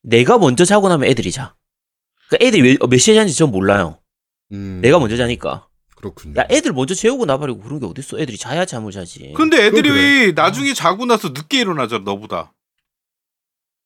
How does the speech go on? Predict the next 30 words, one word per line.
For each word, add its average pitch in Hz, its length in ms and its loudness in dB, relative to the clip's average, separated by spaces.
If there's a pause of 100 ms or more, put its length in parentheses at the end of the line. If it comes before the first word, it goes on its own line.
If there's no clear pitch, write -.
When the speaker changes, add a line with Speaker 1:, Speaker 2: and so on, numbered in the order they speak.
Speaker 1:
그쵸, 151 260 -8
늦게 123 200 -8
Speaker 2:
그건 240 120 -6
Speaker 1:
일어나죠. 196 140 0 (220)
Speaker 2:
당연하죠. 110 300 -2
아직, 131 200 -12
너 139 120 -2
아직은 131 300 -6
출근을 170 420 -4
해야 104 100 -4
되니까. 80 460 -14 (540)
Speaker 1:
응, 123 120 -10
난 127 120 -6
출근해야 127 320 -10
되니까 87 280 -14
당연히 107 200 -12
늦게 98 160 -16
일어나지. 92 400 -16 (1900)
Speaker 2:
음. 87 140 -14
Speaker 1:
오늘도 180 960 -2
애들 113 440 -6
거의 110 380 -10
한 107 220 -14
열한 131 200 -4
시, 135 100 -8
열두 127 180 -8
시 - 140 -14
이럴 117 260 -10
때 - 100 -20
일어났으니까. 92 720 -16